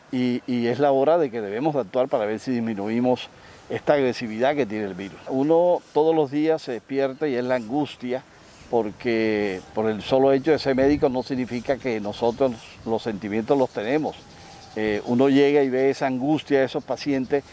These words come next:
entonces cuando ve uno en la calle a alguien sin tapabocas se puede imaginar cómo se siente uno de saber lo que está viviendo uno en las instituciones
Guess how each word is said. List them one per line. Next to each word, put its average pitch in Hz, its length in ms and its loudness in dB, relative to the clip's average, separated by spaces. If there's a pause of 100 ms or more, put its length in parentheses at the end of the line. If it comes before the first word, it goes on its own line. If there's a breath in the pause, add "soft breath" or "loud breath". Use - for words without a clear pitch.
(160 loud breath)
entonces 127 240 0
cuando 120 280 2
ve 123 140 4
uno 147 200 4
en 147 60 0
la 135 120 2
calle 135 280 0
a 131 40 2
alguien 139 260 -2
sin 127 180 -10
tapabocas 123 520 -2
se 127 80 -8
puede 123 180 -2
imaginar 131 380 -2
cómo 139 180 -2
se 127 140 -8
siente 135 340 -2
uno 131 320 2 (480 loud breath)
de 127 100 2
saber 127 340 2
lo 143 140 2
que 123 60 -8
está 127 220 0
viviendo 135 400 2
uno 135 160 0
en 135 100 0
las 127 100 0
instituciones 131 760 0